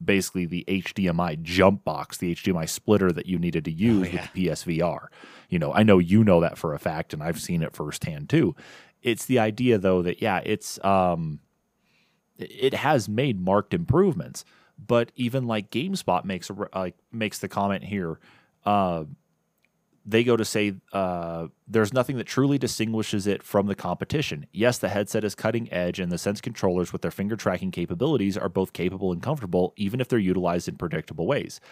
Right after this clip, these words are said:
Speaker 1: Outside of very limited cases, mainly Half-Life Alyx, V R games feel like they're still trapped in the same small box of possibilities that came in when the Rift hit the market all those years ago.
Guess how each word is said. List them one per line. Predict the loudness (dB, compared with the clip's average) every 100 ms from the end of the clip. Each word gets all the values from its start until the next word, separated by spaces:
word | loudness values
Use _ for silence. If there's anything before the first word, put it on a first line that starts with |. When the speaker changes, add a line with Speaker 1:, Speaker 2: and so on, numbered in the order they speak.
| -20 -20 -2
Speaker 1:
Outside | 2 4 4
of | 4
very | 4 2 2
limited | 0 -2 -4
cases, | -4 -4 -2 -4 -4
mainly | -4 -2 -2 -4 -6
Half-Life | -4 -4 -2 -2 -4
Alyx, | -4 -2 -2 -6 -16 -20 -20 _
V | 0 4
R | 4
games | 4 0 -2
feel | 0
like | 0 0
they're | -4
still | -2 -2
trapped | 0 -2 -2
in | -6
the |
same | -4 -4 -2
small | 0 0
box | 2 0 -4
of | -4
possibilities | -4 -2 -2 -2 -2 -4
that | -10
came | -4 -2 -2
in | -2
when | -2
the | -2
Rift | -2 -2 -4
hit | -4
the | -2
market | -2 -2 -2
all | -2
those | -2
years | -2 -2
ago. | -2 -4 -6